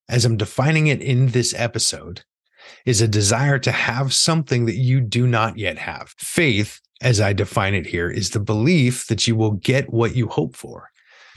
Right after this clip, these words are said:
An easy way to remember this is that hope is something that is not yet realized, something not complete, something you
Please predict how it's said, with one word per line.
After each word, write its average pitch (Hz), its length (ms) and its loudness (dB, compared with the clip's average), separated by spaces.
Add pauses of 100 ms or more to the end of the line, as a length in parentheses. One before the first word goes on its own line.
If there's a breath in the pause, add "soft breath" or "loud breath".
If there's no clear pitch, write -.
(260 loud breath)
An 135 160 2
easy 165 320 4
way 139 140 4
to 117 80 2
remember 113 340 0
this - 420 -6 (300)
is 113 180 2
that 101 120 0
hope 175 320 0
is 135 160 2
something 123 320 2
that 104 120 0
is 95 140 -4
not 104 420 -2
yet 104 240 -4
realized, 82 520 -4
something 113 520 2 (320 loud breath)
not 101 400 0
complete, 92 440 -6
something 127 320 4
you 95 220 -4